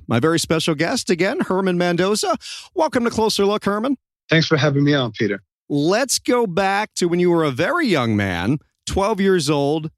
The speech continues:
Speaker 1: youngest of five, living in a pretty rough neighborhood i-, in Queens. What did that look like?
Speaker 2: You could only imagine the kind of problems we've had in, in the household, dealing with older brothers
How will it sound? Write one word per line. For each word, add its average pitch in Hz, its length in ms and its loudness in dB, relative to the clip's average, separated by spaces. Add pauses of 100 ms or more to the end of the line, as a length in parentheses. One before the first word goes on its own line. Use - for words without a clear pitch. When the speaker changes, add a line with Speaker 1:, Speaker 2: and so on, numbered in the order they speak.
(100)
Speaker 1:
youngest 170 720 -2
of 165 80 -2
five, 160 560 -2
living 196 320 0
in 202 100 0
a 196 60 -2
pretty 370 500 0 (120)
rough 302 340 -2
neighborhood 190 460 2
i-, 160 160 0
in 165 180 -2
Queens. 143 420 2
What 214 120 0
did 240 180 -2
that 180 180 0
look 147 220 -4
like? 110 220 -2 (260)
Speaker 2:
You 127 100 -4
could 139 140 2
only 135 220 4
imagine 120 480 -2
the 101 100 -6
kind 123 260 -2
of 107 140 -4 (340)
problems 139 480 0
we've 123 160 0
had 131 240 0
in, 113 180 -6
in 117 100 -6
the 110 80 -6
household, 110 680 -2 (160)
dealing 139 300 2
with 120 200 0 (180)
older 135 260 2
brothers 135 440 -2